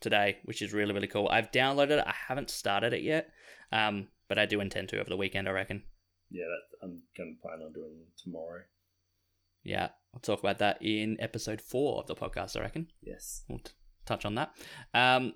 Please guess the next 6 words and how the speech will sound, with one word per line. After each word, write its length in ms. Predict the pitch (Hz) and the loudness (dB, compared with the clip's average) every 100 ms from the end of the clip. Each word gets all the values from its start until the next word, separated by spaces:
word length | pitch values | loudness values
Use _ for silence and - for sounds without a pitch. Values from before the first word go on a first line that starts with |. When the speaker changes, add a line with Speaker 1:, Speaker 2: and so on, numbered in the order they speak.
| - | -8
Speaker 1:
Star 320 | - - 139 147 | -4 4 6 8
Wars 200 | 151 - | 6 4
Hunters. 640 | 131 139 104 90 - - - _ _ _ _ _ _ _ _ - | 0 2 0 0 -4 -6 -12 _ _ _ _ _ _ _ _ 0
Uh, 280 | 104 104 104 | 4 4 4
we 140 | 120 | 2
saw 460 | 113 120 113 110 | 0 2 4 4